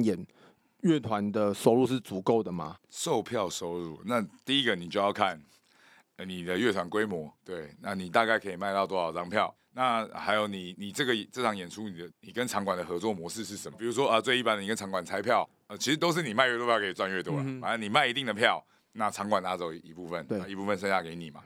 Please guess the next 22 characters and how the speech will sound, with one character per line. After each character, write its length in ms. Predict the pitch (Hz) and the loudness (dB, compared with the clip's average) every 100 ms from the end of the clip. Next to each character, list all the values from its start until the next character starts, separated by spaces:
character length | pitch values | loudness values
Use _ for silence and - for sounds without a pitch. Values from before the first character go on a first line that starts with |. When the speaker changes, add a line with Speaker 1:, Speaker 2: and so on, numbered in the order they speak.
| _ | _
Speaker 2:
对， 220 | 104 87 | -10 -8
那 120 | 87 | -4
看 160 | 98 110 | -2 -2
你 60 | 98 | -2
票 160 | 98 | -2
价 100 | 95 | -2
怎 120 | 90 | -4
么 80 | 73 - | -8 -10
定。 120 | 92 73 _ _ _ | -12 -12 _ _ _
然 80 | 98 | -6
后 20 | |
你 100 | 104 | 0
也 80 | 117 | 2
可 80 | 110 | 2
以 80 | 101 | 0
跟 180 | 107 | 0
场 180 | 107 95 | -2 -2
馆 280 | 98 90 78 | 0 0 -2
租 160 | 73 104 | -6 -2
借 100 | 110 | 0
场 240 | 95 82 | -2 -8
地， 240 | 80 95 | -8 -8